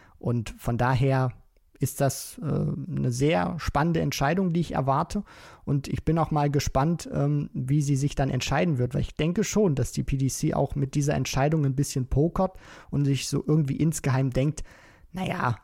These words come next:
äh, wir sind die Nummer eins“, was sie auch sind, und dann wird sie sich auch für unsere W M entscheiden und nicht für die,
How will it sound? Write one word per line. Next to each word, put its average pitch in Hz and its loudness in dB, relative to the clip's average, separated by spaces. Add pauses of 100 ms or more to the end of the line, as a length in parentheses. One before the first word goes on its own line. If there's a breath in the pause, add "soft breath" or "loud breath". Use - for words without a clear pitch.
äh, 120 0 (120)
wir 131 2
sind 147 0 (640)
die 135 4
Nummer 135 2
eins“, 151 0
was 131 0
sie - -2
auch - -2
sind, 147 0
und 131 0
dann 123 0
wird 131 0
sie 139 0
sich 127 -2
auch 127 0 (120)
für 143 2 (380)
unsere 147 2
W 131 0
M 123 0
entscheiden 120 0
und 123 -4
nicht 135 0
für 120 0
die, 127 2